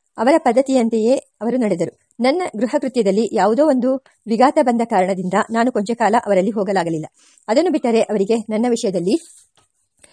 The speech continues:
ಒಂದೇ ರೀತಿಯ ಅಭಿಮಾನವಿತ್ತು. ಪಾಠಧೋರಣೆ. ಶಾಸ್ತ್ರಿಗಳವರ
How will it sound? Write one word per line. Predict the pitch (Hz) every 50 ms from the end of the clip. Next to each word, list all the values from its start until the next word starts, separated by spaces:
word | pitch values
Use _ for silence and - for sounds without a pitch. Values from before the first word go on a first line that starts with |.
| _ _ _ _ _
ಒಂದೇ | - 202 208 226 233 269
ರೀತಿಯ | 302 285 - - 226 254
ಅಭಿಮಾನವಿತ್ತು. | - 220 190 196 214 196 185 165 170 - - - - - - - _ _ _ _ _ _
ಪಾಠಧೋರಣೆ. | 240 247 330 349 - 262 214 175 170 170
ಶಾಸ್ತ್ರಿಗಳವರ | - - - - 262 285 294 - 339 359 349 320 294